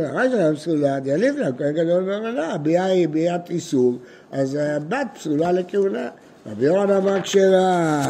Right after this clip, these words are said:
למה? דתני רבי זכאי קמא דרבי יוחנן, כי אם בתולה מעמיו ייקח אישה, להביא גיורת מקנה שהיא כשרה לכהונה. מה הוא לומד?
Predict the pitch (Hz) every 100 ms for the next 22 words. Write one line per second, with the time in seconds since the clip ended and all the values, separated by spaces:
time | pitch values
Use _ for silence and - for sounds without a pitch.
0 | 120 120 120 123 135 156 - - - -
1 | 110 107 - 196 233 233 220 214 196 190
2 | 175 202 196 202 170 180 160 175 170 165
3 | 147 143 135 127 120 113 110 - - -
4 | - 180 214 208 185 180 180 170 175 202
5 | 190 180 180 165 165 170 208 262 277 262
6 | 214 185 185 180 160 143 139 - 131 117
7 | - - - - - - 123 127 160 226
8 | 220 190 147 156 170 208 208 175 156 165
9 | 175 - - 170 143 139 143 160 196 254
10 | 320 - - - - 151 151 214 254 214
11 | - 208 165 160 180 180 175 196 185 185
12 | 180 185 185 175 165 156 143 139 131 127
13 | 123 - - - - - - 151 170 156
14 | 139 123